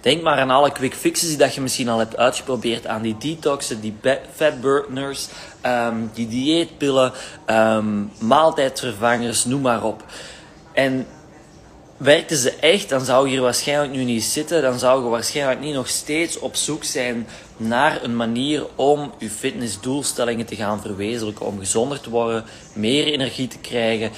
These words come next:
misschien wat vet te gaan verliezen of sterker te worden of gewoon meer spiermassa op te bouwen. Ehm, dus uw gezondheid, die kun je niet, die mogen niet op de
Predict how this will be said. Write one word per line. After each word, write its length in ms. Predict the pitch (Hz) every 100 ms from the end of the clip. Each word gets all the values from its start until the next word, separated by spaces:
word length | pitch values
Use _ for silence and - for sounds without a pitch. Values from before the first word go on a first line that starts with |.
| - -
misschien 300 | 107 - 135
wat 160 | 151 139
vet 160 | 147
te 80 | 143
gaan 200 | 135 135
verliezen 340 | 120 127 123 120
of 120 | 110
sterker 380 | - 143 - -
te 80 |
worden 240 | 120 117 117
of 100 | -
gewoon 400 | 117 120 113 110 - -
meer 200 | 110 127
spiermassa 600 | - 127 127 120 107 113
op 180 | 107 110
te 60 | 107
bouwen. 420 | 101 92 90 87 - - - - - - - - - - - - -
Ehm, 420 | 123 135 131 123 - - - - - - - - -
dus 380 | 117 143 - - - - - - -
uw 180 | 147 143
gezondheid, 840 | 135 - 202 185 196 202 226 220 127
die 160 | 117 -
kun 260 | - 190 190
je 100 | 147
niet, 380 | 127 170 190 120
die 140 | 120
mogen 500 | 123 135 185 143 135
niet 220 | 143 170
op 160 | -
de 80 | 113